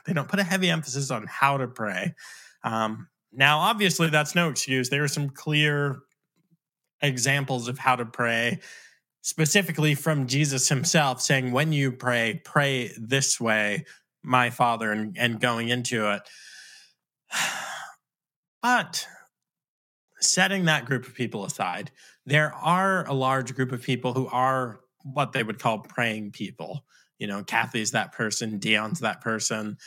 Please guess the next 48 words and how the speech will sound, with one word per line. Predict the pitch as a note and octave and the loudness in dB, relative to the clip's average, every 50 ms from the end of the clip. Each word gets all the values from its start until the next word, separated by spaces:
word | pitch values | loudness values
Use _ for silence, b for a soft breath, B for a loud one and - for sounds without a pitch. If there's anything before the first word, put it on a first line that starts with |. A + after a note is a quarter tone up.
| B B B B | B B B B
Um, | A#2 A2 A2 | -2 0 2
I | A2+ A#2+ | 2 2
was | A#2+ A#2 A#2 | 2 2 2
there | C3 A#2+ | 2 2
with | A#2+ A#2 C3 | 2 0 -4
a | A#2+ | -8
colleague, | - - B2+ A#2+ A#2+ A#2+ A#2+ A#2 A#2 A2+ A2+ - | -4 0 0 0 0 0 0 0 -2 -2 -4 -4
Pat. | - - B2 A#2+ A#2+ A#2+ - - _ _ - | 0 2 2 2 2 0 -2 -6 _ _ 0
Pat's | - C3+ C3+ C3 - - | 2 4 4 4 2 -4
a | - | -12
praying | B2+ - C3+ B2+ B2 B2 A#2+ | -6 -2 0 0 0 0 -2
person. | B2 - B2 A#2+ A#2+ - B2+ A#2+ A#2+ | -4 -2 -2 -2 -2 -2 -4 -4 -2
Lots | B2+ D3 E3+ E3+ C#3+ - C3+ | 2 2 2 2 2 -2 -6
of | A#2+ - | -8 -6
people, | - B2+ A#2 A2 - A#2+ A2 G#2 G2+ - - B B B B B B - | -4 -4 -4 -4 -2 -2 -2 -2 -4 -6 -10 B B B B B B -4
um, | - A2 A2 A2 A2+ A2+ A2+ A2 A2 A2 - _ _ _ _ _ _ - - | 0 0 2 2 0 -2 -4 -6 -6 -8 -10 _ _ _ _ _ _ -8 -2
at, | C3+ B2+ A#2 G#2 A#2 | 0 0 0 0 0
at | B2+ B2+ | -2 -2
my | A2+ A#2+ A#2+ | -2 -4 -2
current | B2 - G3 G#3 F#3+ | 2 2 2 2 2
employer, | D#3+ C3 B2+ C3+ B2+ A#2+ A#2 A2+ A2 G#2+ G#2+ - b b b - | 0 -2 -2 -2 0 0 0 0 0 -2 -2 -4 b b b -10
you | A#2+ | -6
know, | A#2 A2 A2 G#2 - - _ _ | -4 -4 -4 -6 -10 -16 _ _
pray | - C3+ C#3+ D3 | -2 0 2 2
all | C#3+ C3+ B2 | 2 0 0
the | A#2 A2 | -2 -2
time. | - D3 D#3+ D#3+ A2 F#2 F#2+ D3 - b b b b b b b b b b _ _ _ _ _ _ _ _ _ _ _ _ _ _ - | 0 2 2 2 2 -2 -4 -10 -12 b b b b b b b b b b _ _ _ _ _ _ _ _ _ _ _ _ _ _ -4
But | B2+ C3 C#3 C3 - - | 0 2 2 2 0 -2
here's | - - G#3 G#3+ A3 A3 G#3+ G3+ E3+ C#3 | -6 -2 0 2 2 4 2 2 2 0
an | C3+ A#2+ | 0 0
issue. | A2+ G#2+ G#2 - - - G2+ G2 F#2+ F#2+ | 0 0 0 0 0 0 0 -2 -4 -4
Th-, | G2+ - - - | -4 -4 -4 -4
this | - C#3+ C#3+ A3 C4 B3 - - | -4 -4 -2 0 0 0 0 0
just | - F#3 E3+ D#3 - - - - - _ _ _ - G#3 F#3+ - - | 0 0 2 2 2 0 -2 -6 -10 _ _ _ -14 -14 -14 -12 -6
kind | - - G3 F3+ E3+ | 0 2 2 4 4
of | C#3+ B2 A#2 A2+ | 2 0 -4 -6
broke | - B2+ B2+ D3 E3 F3 - C#3 | -4 0 2 2 2 2 0 0
my | D3 C3+ C3 | 0 0 0
heart | A#2+ A#2 C3+ D3+ D3 - - | 0 0 0 0 0 0 -2
to | - A#2 | -8 -6
hear. | G2+ D3+ D3 D3+ D#3 D3+ | -2 0 0 2 2 2
I | C#3 A#2+ B2 | 2 2 0
knew | B2 C#3 E3+ A3 B3 | 2 2 2 2 0
it | G#3 C3 | 0 -2
was | C3 C3 B2+ C3+ - | 0 0 -2 -2 -4
sincere. | - A#2 A#2 - - E3 D#3 D#3 D#3+ D#3 D3 | -6 -4 -2 0 0 2 2 2 2 2 2
I | A#2 A#2 B2+ B2+ | 0 0 0 0
knew | C3 C#3+ E3 F#3+ G3 F#3+ F#3 F3 E3+ D#3 C3+ G2+ D#2+ - | 0 0 0 0 2 2 2 2 2 0 0 -2 -6 -12